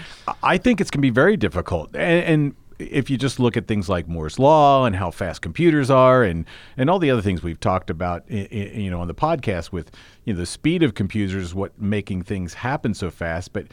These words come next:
even in, in Doctor Pepper, we, we had to pull data into a place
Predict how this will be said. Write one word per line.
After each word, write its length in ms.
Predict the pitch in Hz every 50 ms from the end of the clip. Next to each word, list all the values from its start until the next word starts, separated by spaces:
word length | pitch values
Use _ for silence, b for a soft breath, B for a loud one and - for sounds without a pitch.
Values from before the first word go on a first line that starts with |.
| b b b b
even 260 | - 214 233 220 214
in, 280 | 185 175 156 143 135 - - -
in 340 | 151 139 131 123 120 113 - - - 127
Doctor 260 | 110 127 120 - -
Pepper, 320 | - 165 180 - 123 98
we, 240 | 95 110 135 131 107 B B B B B B
we 140 | - 120 117
had 420 | 98 - 143 139 135 131 110 110 b b b b b -
to 360 | - - 135 123 117 107 95 - - -
pull 180 | - 175 202 202
data 280 | 156 170 160 160 151
into 220 | 147 143 139 135 127
a 40 | 113
place 480 | - - 117 107 110 113 110 - -